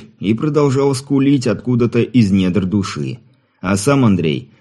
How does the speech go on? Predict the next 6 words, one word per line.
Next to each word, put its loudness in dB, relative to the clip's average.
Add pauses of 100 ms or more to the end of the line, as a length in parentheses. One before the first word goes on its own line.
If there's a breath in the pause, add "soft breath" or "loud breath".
(100)
заведённый 4
и 0
науськанный 2
самим 2
собой, 0 (260 loud breath)
преображался 2